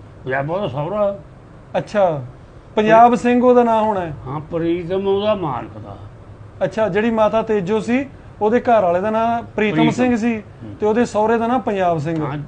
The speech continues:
Speaker 1: ਜੇਠ ਨੂੰ ਈਸਰ।
Speaker 2: ਜੇਠ ਈਸਰ ਸਿੰਘ।
Speaker 1: ਜਿਹੜਾ ਉਹ ਬੜਾ ਭਾਈ ਦਾ, ਉਹਨੂੰ ਈਸਰ ਦਾ।
Speaker 2: ਅੱਛਾ।
Speaker 1: ਉਹਦੇ ਛੋਟਾ ਗੁਰਦੇਵ ਦਾ, ਤਿੰਨ ਤੇ।
Speaker 2: ਅੱਛਾ।
Speaker 1: ਉਹਨਾਂ ਨੇ ਨਹੀਂ ਕੋਈ ਮਾਰਿਆ ਹੈ।
Speaker 2: ਠੀਕ ਹੈ।
Speaker 1: ਉਹ ਬਚਾਏ ਨੇ।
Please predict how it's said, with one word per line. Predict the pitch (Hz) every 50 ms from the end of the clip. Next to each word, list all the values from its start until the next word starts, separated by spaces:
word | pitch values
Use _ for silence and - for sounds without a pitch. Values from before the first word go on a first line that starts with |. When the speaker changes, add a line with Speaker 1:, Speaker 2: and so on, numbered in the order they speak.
| - - 110 104
Speaker 1:
ਜੇਠ | 117 156 160 160 165 170 143
ਨੂੰ | 170 196 196 196 202 208 208 214 208 202 185 - 202
ਈਸਰ। | 180 156 135 - - - 147 143 131 117 98 - - - - - - - - - - - - -
Speaker 2:
ਜੇਠ | 160 185 202 208 202
ਈਸਰ | 208 196 156 - 202 180
ਸਿੰਘ। | 160 170 175 170 156 151
Speaker 1:
ਜਿਹੜਾ | 131 127 131 156 175
ਉਹ | 185 185
ਬੜਾ | 175 143 139 135 131 131
ਭਾਈ | 131 151 160 160 151
ਦਾ, | 143 143 151
ਉਹਨੂੰ | 156 170 185 185
ਈਸਰ | 156 - - - - 135 131 120
ਦਾ। | 113 110 110 104 101 - - - -
Speaker 2:
ਅੱਛਾ। | - - - 185 175 156 143 127 127 - - - -
Speaker 1:
ਉਹਦੇ | 156 220 233
ਛੋਟਾ | 214 147 - 160 170 170 170 165 190 190 196 196 202 202 196 202 -
ਗੁਰਦੇਵ | 127 120 156 156 139 123 131 143 135 135 127 123 117 113 -
ਦਾ, | 117 117 120 - -
ਤਿੰਨ | - 156 147 147 156 151
ਤੇ। | 135 127 120 - - - - - - -
Speaker 2:
ਅੱਛਾ। | 175 - - 175 175 160 143 135 123 131 - - - - - -
Speaker 1:
ਉਹਨਾਂ | 131 160 185 190
ਨੇ | 185 180 175
ਨਹੀਂ | 165 170 175
ਕੋਈ | 175 180 185 175
ਮਾਰਿਆ | 170 160 151 143 139 139 135 117
ਹੈ। | 120 123 110 101 - - - - - - - -
Speaker 2:
ਠੀਕ | - 175 175 160 147
ਹੈ। | 156 151 139 127 123 - - - - - -
Speaker 1:
ਉਹ | 113 113
ਬਚਾਏ | 123 120 113 117 110 113 110 110
ਨੇ। | 110 98